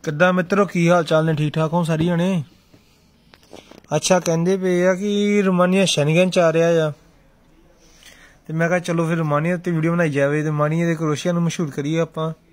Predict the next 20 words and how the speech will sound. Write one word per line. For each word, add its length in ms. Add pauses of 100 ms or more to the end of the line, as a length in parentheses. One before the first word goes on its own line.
(960)
ਤੇ 120
ਆਉਣ 140
ਵਾਲੇ 160
ਸਮੇਂ 260
ਦੇ 60
ਵਿੱਚ 240
ਤੁਸੀਂ 160
ਰੋਮਾਨੀਆ 360
ਦਾ 80
ਟੂਰਿਸਟ 380
ਵੀਜ਼ਾ 220
ਕਿੱਦਾਂ 340
ਅਪਲਾਈ 300
ਕਰ 120
ਸਕਦੇ 340
ਹੈਗੇ 280
ਆ, 180 (420)
ਤੇ 260
ਈ 240
ਵੀਜ਼ਾ 320